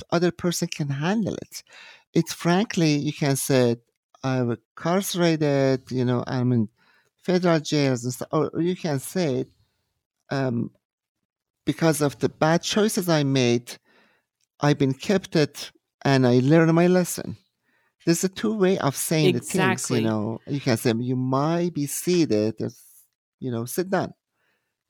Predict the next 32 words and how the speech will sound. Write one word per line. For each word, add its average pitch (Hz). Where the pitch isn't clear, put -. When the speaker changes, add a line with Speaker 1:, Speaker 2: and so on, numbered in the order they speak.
Speaker 1:
There 131
is 123
a, 127
a 147
way 165
of 139
saying 147
things. 120
I -
think 180
if, -
if -
we 226
can 180
just 190
learn 170
how 165
to 165
be 143
glamour 127
about 98
everything, 113
it 135
really 131
work. -
Speaker 2:
Exactly. 190
Definitely 185
looking 220
at 220
the 147
positive 180
sides 127